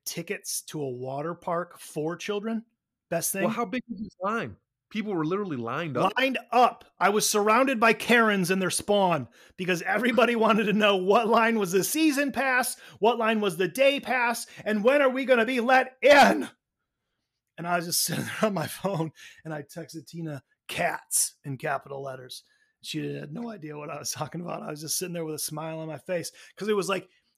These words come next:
Speaker 1: "Anderson, Anderson, get back here!" He was running around. He decided that the mulch did not belong where the mulch was, so he was just throwing it at other children and out in the grass. And his mother's like, "Drop it." And he just looks at her and then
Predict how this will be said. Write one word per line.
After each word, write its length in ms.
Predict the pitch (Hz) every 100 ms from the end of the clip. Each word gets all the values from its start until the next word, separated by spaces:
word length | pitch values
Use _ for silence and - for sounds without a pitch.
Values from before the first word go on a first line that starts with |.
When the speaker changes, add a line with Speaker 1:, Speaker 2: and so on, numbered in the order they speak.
| _ -
Speaker 1:
"Anderson, 800 | 214 247 262 254 285 269 262 233 _ -
Anderson, 460 | 392 403 339 277 - _
get 100 | 381
back 180 | 415 -
here!" 300 | 349 294 - - _ _ _ _ -
He 140 | 226
was 180 | 262 220
running 320 | 233 247 247
around. 440 | 240 233 233 233 208
He 180 | 202
decided 440 | 262 247 240 233 220
that 100 | 214
the 80 | 190
mulch 480 | 190 220 233 -
did 140 | 180 175
not 200 | 202 220
belong 340 | 220 226 220
where 120 | 220 202
the 80 |
mulch 380 | 170 190 214 214
was, 280 | 214 220 -
so 120 | 180
he 100 | 170
was 180 | 190 165
just 280 | 175 - - -
throwing 640 | 151 226 381 539 523 415
it 220 | 370 - -
at 140 | 254
other 320 | 233 269 277
children 720 | 247 - 269 277 262 262 226 - -
and 160 | 196
out 160 | 233 247
in 60 |
the 80 | 233
grass. 560 | 208 233 226 233 - - _ _ -
And 80 | 196
his 100 | 190
mother's 280 | 233 226 202
like, 180 | 180
"Drop 420 | 151 165 311 427 -
it." 160 | 202 - -
And 120 | 170
he 120 | 202
just 200 | 202 185
looks 260 | 185 233 269
at 80 | 277
her 240 | 277 269 202
and 80 | 196
then 200 | 190